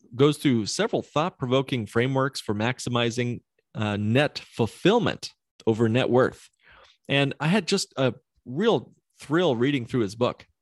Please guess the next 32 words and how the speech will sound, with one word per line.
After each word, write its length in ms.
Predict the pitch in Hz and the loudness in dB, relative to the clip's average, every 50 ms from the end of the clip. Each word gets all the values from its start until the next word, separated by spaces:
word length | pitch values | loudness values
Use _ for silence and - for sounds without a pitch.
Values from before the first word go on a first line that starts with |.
| _ _ _ | _ _ _
because 240 | - - 175 170 143 | -4 0 0 2 2
it 80 | 151 - | 2 2
runs 260 | 139 165 165 147 - | 2 0 0 0 -2
counter 460 | - - 156 170 196 190 - 123 107 | -4 -2 -2 -2 -2 -4 -4 -4 -6
to 240 | - - 120 113 110 | -4 -4 -2 0 0
what 220 | 113 117 - - | 0 0 0 -2
so 160 | - - 131 | -2 -2 -2
many 160 | 135 135 123 110 | -2 -2 -4 -4
people 280 | - 131 123 - 107 | -4 -6 -6 -6 -6
say 360 | - - - 113 113 123 151 | -6 -2 0 2 2 2 2
is 160 | 151 117 95 - | 0 0 -2 0
the 100 | 113 113 | 0 2
ultimate 380 | 113 120 - - 110 90 - | 2 0 -2 -4 -8 -8 -4
goal 320 | 98 101 98 110 123 135 135 | -2 0 2 2 2 0 0
of 100 | - 123 | -2 -2
money. 260 | 147 196 214 - - _ _ _ _ _ - - - - - _ _ _ - | -2 -2 -2 -6 -12 _ _ _ _ _ -20 -20 -20 -20 -20 _ _ _ -6
In 60 | 120 | 0
fact, 300 | - 170 160 131 113 104 | 2 2 2 0 0 2
Bill 180 | 135 147 196 247 | 4 4 4 4
says 380 | - - 120 98 113 139 135 | 2 0 2 2 2 2 2
that 140 | - 123 - | 0 0 0
all 240 | - - 120 165 202 | -2 -2 0 0 0
of 100 | 226 196 | 2 2
your 100 | 190 165 | 0 0
life 280 | 127 139 147 170 180 - | 2 0 -2 -2 -4 -6
experiences 840 | - - - - - 143 170 185 143 113 107 - - 107 104 98 | -10 -10 -10 -6 -4 -2 0 0 0 -2 -2 -2 -2 -2 -2 -4
come 320 | - - - 143 147 151 143 | -6 -4 -2 -2 0 2 0
with 180 | 151 160 - | 0 0 0
it 140 | 117 101 - - | 0 -2 -2 -2
a 100 | 117 107 | -4 -4
memory 640 | 104 104 110 127 139 151 151 151 156 151 151 156 - - 117 | -4 -2 -2 -2 -2 0 0 0 -2 -2 -4 -6 -10 -12 -6
dividend. 560 | - 135 151 160 160 107 98 - - - - | -4 -2 0 0 -2 -2 -4 -6 -10 -16 -20